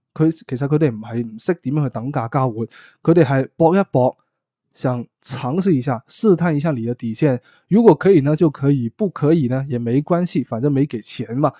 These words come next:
他們的心態就是這樣子，這種人非常的，非常的普遍，也非常的呃，非常的这个常见了。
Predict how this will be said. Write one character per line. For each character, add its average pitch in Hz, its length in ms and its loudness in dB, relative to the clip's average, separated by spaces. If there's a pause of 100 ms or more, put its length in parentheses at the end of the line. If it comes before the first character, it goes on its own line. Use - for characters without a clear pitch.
(200)
他 202 100 -2
們 214 40 0
的 185 60 2
心 220 240 -4
態 196 140 0
就 143 140 -2
是 135 120 -4
這 147 120 -6
樣 117 100 -10
子， 113 180 -18
這 214 120 4
種 117 200 -6
人 135 120 -4
非 160 180 -4
常 123 160 -10
的， 135 160 -6 (320)
非 196 100 -2
常 180 140 0
的 180 60 -2
普 123 200 -12
遍， 117 380 -4
也 135 140 -6
非 185 120 -2
常 151 220 -4
的 127 220 -2 (1000)
呃， 117 480 -4
非 196 140 -2
常 143 180 -2
的 143 140 0
这 147 120 -6
个 135 120 -2
常 120 340 -10
见 147 180 0
了。 107 80 -8